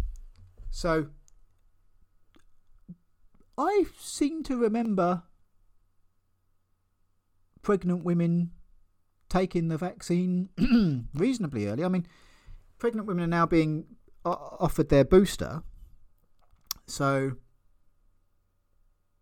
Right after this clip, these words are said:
if it's only been a year, those pregnant women must have been offered the jabs fairly soon after this article, I would have thought, despite, and this is another thing I was saying to people, you never used to in-, inject pregnant women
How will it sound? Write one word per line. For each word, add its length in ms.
if 120
it's 140
only 200
been 160
a 40
year, 480
those 200
pregnant 320
women 240
must 220
have 60
been 120
offered 240
the 60
jabs 540
fairly 360
soon 420
after 300
this 180
article, 580
I 40
would 160
have 80
thought, 280
despite, 440
and 120
this 160
is 100
another 300
thing 300
I 80
was 120
saying 180
to 60
people, 220
you 200
never 220
used 280
to 80
in-, 260
inject 380
pregnant 340
women 360